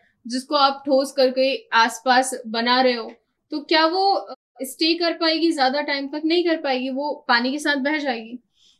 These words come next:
Next अगर हम बात करें तो इसी में, इसी की जगह अभी जो हम यहाँ पे अर्थ को भर रहे थे,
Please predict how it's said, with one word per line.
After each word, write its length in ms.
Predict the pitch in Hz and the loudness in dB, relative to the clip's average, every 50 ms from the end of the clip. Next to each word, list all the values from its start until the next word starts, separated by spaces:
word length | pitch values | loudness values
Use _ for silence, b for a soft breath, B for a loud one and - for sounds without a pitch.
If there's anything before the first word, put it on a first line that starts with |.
| _ - | _ -2
Next 420 | 277 277 302 320 381 392 381 - 403 | 0 4 6 6 6 6 4 4 2
अगर 220 | 381 339 392 403 | 4 4 6 6
हम 160 | 403 392 381 381 | 6 6 8 8
बात 280 | 359 330 330 339 - | 8 8 8 4 0
करें 240 | 349 339 330 359 339 | -2 0 0 0 0
तो 120 | 370 339 - | -2 -4 -2
इसी 320 | - 320 330 - 359 370 392 | -4 -4 -2 2 2 2 4
में, 320 | 381 392 403 403 - - | 2 2 0 -2 -2 -2
इसी 280 | - 311 - 349 349 339 | -4 -4 0 0 0 0
की 120 | 370 349 | 0 0
जगह 300 | 339 330 330 339 349 330 | 0 0 2 2 2 2
अभी 200 | 302 269 330 339 | 2 2 2 2
जो 120 | 359 381 | 2 0
हम 160 | 370 370 370 359 | -2 -2 -4 -2
यहाँ 180 | 359 349 339 | 0 0 0
पे 120 | 339 - - | 0 0 -4
अर्थ 500 | - - - 302 311 339 339 339 370 - | -4 -4 0 4 4 4 4 4 -2 -4
को 120 | 381 381 | -4 0
भर 200 | 349 339 330 269 | 2 4 4 4
रहे 200 | 254 254 226 208 | 4 2 0 0
थे, 220 | 208 - 233 - | -4 -8 -12 -12